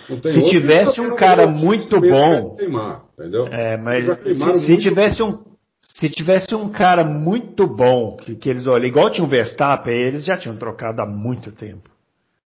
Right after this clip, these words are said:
Speaker 1: Sim, se tivesse um cara, avião, teriam, ta-, talvez tivessem trocado. Mas não tem, entendeu? Não tem. E eles também devem ter pensado no, que o, o, a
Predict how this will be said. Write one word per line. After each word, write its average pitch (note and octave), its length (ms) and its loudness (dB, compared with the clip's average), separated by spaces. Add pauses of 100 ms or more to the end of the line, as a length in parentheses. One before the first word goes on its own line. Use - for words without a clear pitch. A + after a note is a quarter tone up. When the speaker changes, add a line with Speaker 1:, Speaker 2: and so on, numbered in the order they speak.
(280)
Speaker 1:
Sim, G3+ 360 0
se - 100 -16
tivesse F2+ 340 -10
um A#2 80 -8
cara, A2 380 -6 (300)
avião, F#2 600 -6
teriam, F#3+ 320 -4 (140)
ta-, C3+ 180 -10 (380)
talvez F2+ 340 -4
tivessem A2 340 -2
trocado. B2+ 580 -4 (500)
Mas B2 200 -2
não A3+ 160 -6
tem, C#3 380 0
entendeu? G2+ 360 -6
Não C3+ 140 -10
tem. C#3 180 -2
E A3+ 300 -6
eles C4+ 280 -2
também F3+ 520 -2
devem G3+ 320 -2
ter A#3 180 0
pensado G3+ 500 -2 (160)
no, C#3+ 300 -8 (380)
que - 100 -4
o, C#3 140 -4 (240)
o, - 400 -10
a G2 220 -12